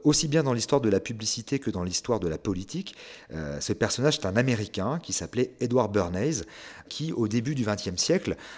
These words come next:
a été le premier grand publicitaire, et qui reste d'ailleurs sans doute, euh, l'un des plus grands publicitaires de tous les temps. Et c'est quelqu'un qui, au départ, avait été, euh, très influencé, très inspiré par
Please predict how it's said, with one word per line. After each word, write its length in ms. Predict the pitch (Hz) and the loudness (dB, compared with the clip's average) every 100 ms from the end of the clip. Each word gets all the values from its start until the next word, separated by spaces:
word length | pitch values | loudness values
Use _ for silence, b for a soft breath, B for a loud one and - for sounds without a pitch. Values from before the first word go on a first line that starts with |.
| B - | B 2
a 140 | 120 | 4
été 500 | 113 - 127 170 196 - | 4 4 4 4 2 2
le 200 | 110 165 | 8 8
premier 400 | 127 104 101 151 | 8 0 0 -2
grand 180 | - 151 | 0 -2
publicitaire, 720 | - 95 95 85 - 78 117 _ _ _ - | -2 -4 -4 -4 -6 -6 -8 _ _ _ -8
et 60 | |
qui 180 | 92 - | -6 2
reste 220 | 98 123 | 4 6
d'ailleurs 260 | 85 90 110 | 4 4 2
sans 140 | - | 0
doute, 260 | 87 107 - 82 | -4 -4 -6 -6
euh, 160 | 78 | -2
l'un 160 | 87 95 | -2 -2
des 100 | 85 | -4
plus 160 | - | -6
grands 160 | 101 120 | -4 -4
publicitaires 600 | - 87 92 - 92 113 | -6 -6 -4 -2 -2 -2
de 80 | 85 | -2
tous 180 | - 135 | -2 0
les 80 | |
temps. 240 | 95 113 156 B B B B | 0 0 -2 B B B B
Et 80 | - | -2
c'est 160 | 127 | 2
quelqu'un 360 | 117 104 - 190 | 2 2 2 0
qui, 180 | - 113 | 2 2
au 80 | |
départ, 540 | 98 98 135 175 196 196 - | 4 2 4 4 4 0 -8
avait 240 | 101 107 | 0 4
été, 400 | 131 131 147 151 | 4 6 6 8
euh, 460 | 131 101 95 90 87 | 8 8 8 6 4
très 260 | - 175 156 | 4 6 6
influencé, 540 | 143 131 113 - 147 | 2 0 0 2 0
très 200 | - 107 | 2 0
inspiré 460 | 101 - 95 120 156 | 0 -2 0 2 2
par 400 | 135 120 147 | 2 4 2